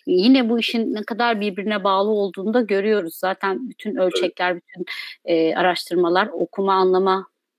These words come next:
Speaker 1: okuduğunu anlama kısmında gol yediğimizi, matematiği de bu yüzden anlayamadığımızı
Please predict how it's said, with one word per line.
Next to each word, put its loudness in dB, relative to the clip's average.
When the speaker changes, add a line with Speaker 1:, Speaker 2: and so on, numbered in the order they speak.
Speaker 1:
okuduğunu -2
anlama 2
kısmında -2
gol 4
yediğimizi, 0
matematiği -2
de 0
bu -2
yüzden -2
anlayamadığımızı 0